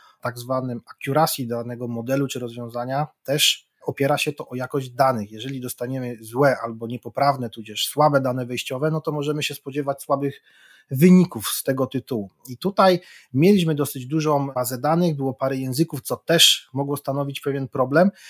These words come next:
więc tak naprawdę ja doszedłem akurat do etapu, w którym zostało zaproponowane właśnie rozwiązanie, taki mariaż i R P A i tego A I a, bo określiliśmy punkty styku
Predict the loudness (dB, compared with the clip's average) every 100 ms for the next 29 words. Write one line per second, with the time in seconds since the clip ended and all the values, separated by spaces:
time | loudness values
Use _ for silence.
0 | -20 _ -6 2 2 2 -2 0 0 2
1 | 2 2 0 -2 0 2 2 0 2 0
2 | 0 -4 -2 6 6 6 0 -4 -6 -6
3 | 2 2 2 -2 0 2 4 2 0 -2
4 | 2 2 2 0 -2 -4 -2 -2 0 0
5 | 0 -2 -2 -2 -2 -2 -4 2 2 2
6 | -2 -6 -8 -4 2 2 2 0 -2 -8
7 | -20 -20 -20 _ 2 4 2 0 0 2
8 | 0 -2 -4 -2 0 4 4 2 -2 -6
9 | -8 -6 0 0 2 0 0 0 0 2
10 | 4 4 2 -4 -2 -4 2 2 4 2
11 | 2 0